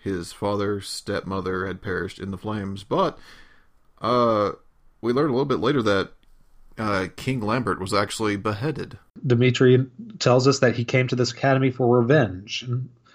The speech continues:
Speaker 2: we find out with, through talking with Rhea that we find out a little bit more about Tomas. About eight years ago, he went to House Ordelia, which I believe is Lysanthea's house, correct? Went to House Ordelia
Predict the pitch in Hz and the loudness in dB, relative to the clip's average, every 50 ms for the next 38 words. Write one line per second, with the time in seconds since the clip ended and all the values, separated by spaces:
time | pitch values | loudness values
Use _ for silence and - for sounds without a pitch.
0 | _ _ _ _ _ _ _ _ _ _ _ _ _ _ - 165 151 143 147 165 | _ _ _ _ _ _ _ _ _ _ _ _ _ _ 0 2 2 4 4 4
1 | 156 147 143 139 143 143 135 135 139 120 - - - - 135 135 - 135 131 123 | 4 4 4 4 4 4 4 2 0 -2 -2 -4 -2 -2 0 4 4 4 4 2
2 | 127 123 120 117 113 123 123 131 143 131 110 110 107 113 113 110 - - 156 131 | 0 0 0 0 2 2 2 4 4 4 2 2 2 0 -2 -2 -4 -4 -4 0
3 | - 147 139 147 143 143 143 147 143 135 131 135 139 131 131 127 - 120 135 151 | 2 2 4 4 4 4 4 4 2 2 2 2 4 4 4 2 2 0 -2 0
4 | 127 98 90 - - - - - _ _ _ _ _ _ _ _ _ - 127 143 | -2 -2 -2 -4 -4 -4 -4 -8 _ _ _ _ _ _ _ _ _ 0 2 4
5 | 143 139 139 - - _ _ _ - - 175 202 175 165 170 175 156 131 117 120 | 4 2 2 -2 -10 _ _ _ 0 0 0 2 4 4 4 4 4 2 2 2
6 | 117 113 107 117 123 120 139 127 120 - 127 120 110 107 - - - 135 139 139 | 2 2 0 0 0 0 0 -2 -2 -2 -2 -2 -2 -4 -4 -2 0 2 2 2
7 | - - - - 143 123 117 113 123 135 151 131 110 104 104 107 107 - - - | -2 -6 -4 0 0 0 0 0 -2 0 0 0 0 2 0 0 -2 -2 -6 -10
8 | - _ - 147 127 151 196 226 214 160 131 131 117 113 - - 165 151 117 110 | -10 _ -2 0 2 2 2 2 0 2 2 2 2 2 2 0 0 0 0 0
9 | 101 95 - 110 101 95 90 - - - - - - - 123 147 156 156 - - | -2 -2 0 -2 -2 -2 -2 -4 -6 -6 -8 -6 -2 2 2 2 2 0 -6 -12
10 | - - - - - - _ _ _ _ _ _ _ _ _ _ _ _ _ _ | -12 -12 -12 -14 -18 -20 _ _ _ _ _ _ _ _ _ _ _ _ _ _
11 | _ _ _ _ _ _ _ - 135 131 127 - 131 123 123 127 - - _ _ | _ _ _ _ _ _ _ 0 0 0 0 2 4 4 4 4 2 -2 _ _
12 | - - 131 131 - 139 123 123 131 131 131 127 123 123 | -4 -2 -2 2 2 2 4 6 6 6 6 6 4 4